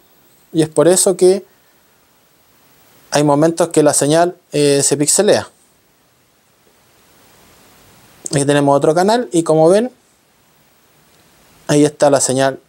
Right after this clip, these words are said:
digital. Así que ustedes, eh, les recomiendo este aparato para las personas que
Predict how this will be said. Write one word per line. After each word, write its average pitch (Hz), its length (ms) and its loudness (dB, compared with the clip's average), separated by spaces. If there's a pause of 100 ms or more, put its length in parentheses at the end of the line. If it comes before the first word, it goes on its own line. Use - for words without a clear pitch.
(100)
digital. 139 580 -2 (3500)
Así 127 180 0
que 131 60 2
ustedes, 180 640 2
eh, 123 800 2 (420)
les 120 100 -6
recomiendo 147 380 0
este 185 140 -2
aparato 196 400 2
para 180 140 2
las 151 100 -2
personas 156 420 -4
que 120 460 -4